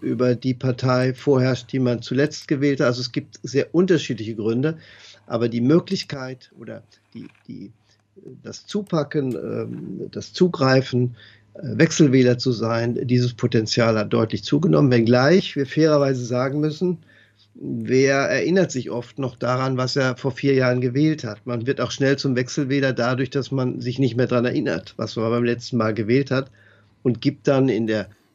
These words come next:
Vorbefragung oder in der Nachbefragung, die freiwilliger erfolgt, dann etwas an, was zur Wechselwahl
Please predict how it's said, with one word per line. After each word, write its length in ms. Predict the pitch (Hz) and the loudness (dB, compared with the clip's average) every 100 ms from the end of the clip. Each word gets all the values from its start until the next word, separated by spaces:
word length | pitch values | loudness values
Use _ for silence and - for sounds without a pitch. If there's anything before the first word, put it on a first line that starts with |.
| _ | _
Vorbefragung 960 | - 135 123 127 - 113 117 127 131 | -12 -10 -10 -14 -14 -12 -8 -8 -10
oder 220 | 123 95 | -10 -10
in 80 | 98 | -10
der 80 | 98 | -8
Nachbefragung, 960 | 104 113 135 - 127 - 120 117 117 | -6 -6 -6 -12 -16 -4 -2 0 -4
die 100 | 113 | -6
freiwilliger 640 | 107 113 120 127 120 117 117 | -6 -2 0 0 -2 0 0
erfolgt, 500 | 113 - 117 113 - _ _ _ _ | 0 0 0 0 -4 _ _ _ _
dann 360 | 110 110 117 113 | 2 4 2 0
etwas 400 | 113 - 110 - | -4 -2 -2 -2
an, 260 | 117 123 | 2 2
was 280 | 113 110 - | 4 0 0
zur 140 | 123 | 0
Wechselwahl 680 | 117 139 147 113 104 98 104 | 2 4 4 4 4 2 0